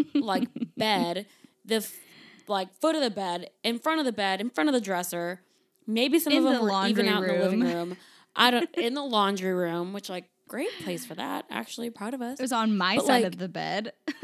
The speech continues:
Speaker 2: <laughs>
Speaker 1: we had, we had
Speaker 2: <laughs>
Speaker 1: maybe a touch of broken glass. We had papers flung about. We had
Speaker 2: We really
Speaker 1: sticky
Speaker 2: did.
Speaker 1: countertops.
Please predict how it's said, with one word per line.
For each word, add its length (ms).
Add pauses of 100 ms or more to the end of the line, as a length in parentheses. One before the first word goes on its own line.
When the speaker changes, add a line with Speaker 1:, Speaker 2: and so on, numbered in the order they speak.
(180)
Speaker 2:
<laughs> 480
Speaker 1:
we 220
had, 500
we 220
had 580 (400)
Speaker 2:
<laughs> 440
Speaker 1:
maybe 380
a 60
touch 400
of 220
broken 480
glass. 680
We 200
had 420
papers 600
flung 340
about. 500 (460)
We 160
had 280
Speaker 2:
We 120
really 300
Speaker 1:
sticky 160
Speaker 2:
did. 100
Speaker 1:
countertops. 720